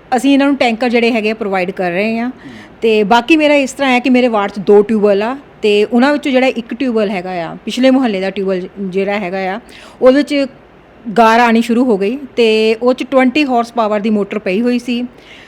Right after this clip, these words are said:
ਤੇ ਐਸ ਡੀ ਓ ਸਾਹਿਬ ਨੇ ਪੂਰੇ ਐਫਰਟਸ ਕੀਤੇ ਕਿ ਟਵੈਂਟੀ ਦੀ ਨਿਕਾਲ ਕੇ ਅਸੀਂ ਫਿਫਟੀਨ ਦੀ ਡਾਲੀ, but ਗੱਲ ਨਹੀਂ ਬਣੀ, ਫਿਰ ਵੀ ਗਾਰ ਆਈ ਗਈ।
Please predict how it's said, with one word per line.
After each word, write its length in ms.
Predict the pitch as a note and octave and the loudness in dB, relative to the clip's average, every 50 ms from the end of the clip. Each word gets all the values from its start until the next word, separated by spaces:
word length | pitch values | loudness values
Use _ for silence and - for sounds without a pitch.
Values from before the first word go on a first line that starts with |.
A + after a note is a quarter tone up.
| - - - | -20 -8 -4
ਤੇ 80 | - A#3 | -2 2
ਐਸ 200 | F#3 A#3 A3+ G3 | 2 2 2 2
ਡੀ 100 | A#3 C4+ | 0 0
ਓ 40 | |
ਸਾਹਿਬ 200 | C4 C#4+ C4+ C4 | 2 2 2 2
ਨੇ 80 | C4+ C#4 | 2 0
ਪੂਰੇ 260 | C4+ C4 B3 B3+ C4+ | -2 0 2 2 4
ਐਫਰਟਸ 360 | C4 A3+ G#3+ - B3 A#3+ - | 4 2 2 0 -2 -2 -2
ਕੀਤੇ 320 | - B3+ B3 B3 C4+ B3+ B3+ | -4 -4 -4 0 0 0 0
ਕਿ 320 | - B3+ B3+ B3+ B3+ B3+ B3 | 0 0 0 0 0 0 0
ਟਵੈਂਟੀ 380 | - A#3+ A3+ A3+ A3 A#3 B3+ B3+ | 0 0 2 2 2 0 0 0
ਦੀ 120 | A#3+ C4 | 2 2
ਨਿਕਾਲ 340 | A#3+ A3+ A3+ A#3 G#3+ G#3 A3 | 2 0 0 0 0 0 0
ਕੇ 140 | G#3+ B3+ B3+ | -2 -2 -4
ਅਸੀਂ 140 | A#3 C4+ B3 | -4 -4 -4
ਫਿਫਟੀਨ 460 | - B3 A3 A3 - B3 A#3+ B3+ B3+ | -2 -2 -4 -2 -2 0 2 2 4
ਦੀ 120 | C4 C4+ | 2 2
ਡਾਲੀ, 280 | A3 G#3+ G3 F#3+ G#3+ B3+ | 2 2 2 2 0 2
but 300 | A#3 A#3+ A#3 A3+ A#3 A3 | 2 2 2 2 0 0
ਗੱਲ 240 | G3 G#3 G3+ G#3 G#3 | 0 0 2 2 2
ਨਹੀਂ 160 | G#3 A3 B3+ | 4 4 4
ਬਣੀ, 240 | A#3 A#3+ G#3+ A3+ B3 | 4 4 2 2 2
ਫਿਰ 140 | B3 A3+ G3+ | 2 2 2
ਵੀ 100 | A3 A3 | 2 2
ਗਾਰ 240 | G3+ G#3 G3+ G3+ | 2 2 2 0
ਆਈ 240 | F#3+ D#3+ F3+ F3 G3 | 0 -2 -2 -4 -4
ਗਈ। 240 | G3+ G3+ A3+ B3 C#4 | -2 -2 -2 -2 -4